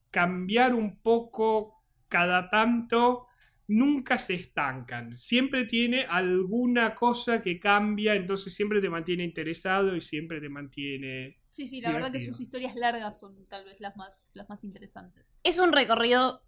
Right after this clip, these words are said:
Speaker 3: bastante interesante, pero acuérdense que todavía nos queda un montón para hablar de Ostrander, porque no hablamos de Suicide Squad, que de eso vamos a hablar cuando esté por salir la película que llega a mitad de este año.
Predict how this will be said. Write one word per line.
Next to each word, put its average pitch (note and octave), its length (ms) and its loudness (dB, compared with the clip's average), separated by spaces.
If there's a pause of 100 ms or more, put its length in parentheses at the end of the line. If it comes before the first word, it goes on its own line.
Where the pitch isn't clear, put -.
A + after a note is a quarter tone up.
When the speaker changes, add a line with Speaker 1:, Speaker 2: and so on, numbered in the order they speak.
Speaker 3:
bastante G3 840 2
interesante, F#3 1000 2
pero A3 200 4
acuérdense E4 760 4
que D#4+ 100 -2
todavía C4+ 320 4
nos B3 200 2
queda D4+ 180 0
un C#4+ 160 6
montón B3 960 4
para F#3 240 4
hablar G#3+ 220 4
de B3+ 80 0
Ostrander, B3+ 580 2
porque G3+ 300 0
no C4 240 4
hablamos D4 540 4
de F3 180 -4
Suicide F#3 400 -4
Squad, G3 360 2
que F#3 100 -4
de F#3+ 160 0
eso G3+ 360 -2
vamos B3 480 2
a F#3 80 2
hablar A3 340 2 (100)
cuando A3 380 0
esté G#3 300 -6
por G#3+ 180 -6
salir G#3+ 500 -4 (120)
la F3+ 460 0
película A#3+ 960 0
que F#3 140 -6
llega G3+ 340 0
a F#3+ 60 2
mitad F#3+ 300 0
de G#3+ 60 0
este G#3 200 -2
año. D4+ 260 4